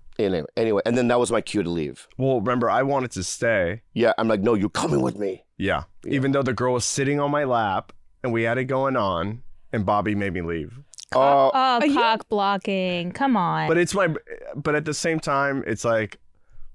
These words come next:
Speaker 2: it's funny. It's like, "Oh, my brother in arms. I must leave with him."
Speaker 4: I mean, you gotta do it for the plot.
Speaker 2: Exactly.
Speaker 4: Like, so are you a good judge of character? Because
Speaker 1: Very good, thank you.
Speaker 4: you just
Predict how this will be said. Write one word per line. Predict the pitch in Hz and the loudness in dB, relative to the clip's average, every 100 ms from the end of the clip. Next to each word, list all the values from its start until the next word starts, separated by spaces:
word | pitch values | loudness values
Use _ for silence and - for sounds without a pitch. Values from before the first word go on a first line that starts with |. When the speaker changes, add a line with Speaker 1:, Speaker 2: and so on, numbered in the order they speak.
| - - | -8 -4
Speaker 2:
it's | 120 - | -4 -4
funny. | - 123 95 65 | -2 0 0 -2
It's | 92 92 | -6 -6
like, | 87 | -6
"Oh, | - 107 | -4 -2
my | 101 | 0
brother | 90 110 104 95 92 | -2 -2 -2 -2 -2
in | |
arms. | 92 90 82 82 | -4 -4 -4 -6
I | 92 | -6
must | 95 87 - | -6 -6 -4
leave | 98 80 | -4 -4
with | 80 | -8
him." | - 80 73 - - _ - | -8 -10 -10 -16 -20 _ -2
Speaker 4:
I | 277 | 0
mean, | 277 269 | 2 2
you | 269 | 2
gotta | 330 | 2
do | 277 | 0
it | 233 | 0
for | 220 | -2
the | |
plot. | 202 220 190 190 - 220 - | -2 0 0 0 -6 -8 -2
Speaker 2:
Exactly. | 127 101 101 87 78 - | 0 0 0 -2 -4 -2
Speaker 4:
Like, | 220 214 - _ _ - - - - | -2 -2 -6 _ _ -20 -20 -20 -14
so | - | -2
are | 349 | 0
you | 311 523 | 4 4
a | 403 | 2
good | 359 277 | 0 0
judge | 359 | 0
of | 330 | 0
character? | - 320 320 302 | 0 0 0 -2
Because | 294 294 311 294 254 - _ _ - - - - - | -4 -2 0 -2 -4 -10 _ _ -20 -20 -20 -20 -2
Speaker 1:
Very | 113 131 | 2 2
good, | 92 87 | 2 0
thank | 98 110 80 | 0 -4 -2
you. | 73 | -2
Speaker 4:
you | 294 | 0
just | 381 320 - | 0 -2 -8